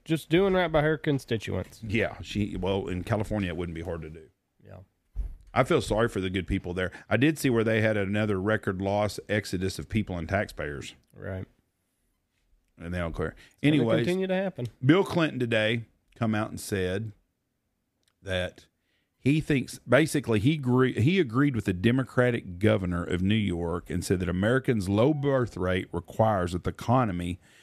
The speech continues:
Speaker 2: be shored up by either immigrants or machines. So he's either for robots or illegals, because Americans, what he's trying to say is Americans are too fucking lazy to work.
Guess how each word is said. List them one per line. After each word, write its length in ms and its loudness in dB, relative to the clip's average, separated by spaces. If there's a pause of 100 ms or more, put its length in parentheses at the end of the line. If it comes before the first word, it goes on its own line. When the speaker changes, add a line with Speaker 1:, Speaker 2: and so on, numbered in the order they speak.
(140)
Speaker 2:
be 120 4
shored 360 4
up 180 2
by 80 0
either 280 0
immigrants 540 0
or 140 -2
machines. 580 -2
So 100 2
he's 120 2
either 160 4
for 200 -4
robots 720 2 (100)
or 120 0
illegals, 680 0 (540)
because 260 4
Americans, 520 4
what 140 4
he's 120 0
trying 240 2
to 80 0
say 160 2
is 80 2
Americans 420 0
are 60 -2
too 160 2
fucking 320 0
lazy 260 -2
to 80 -6
work. 340 -10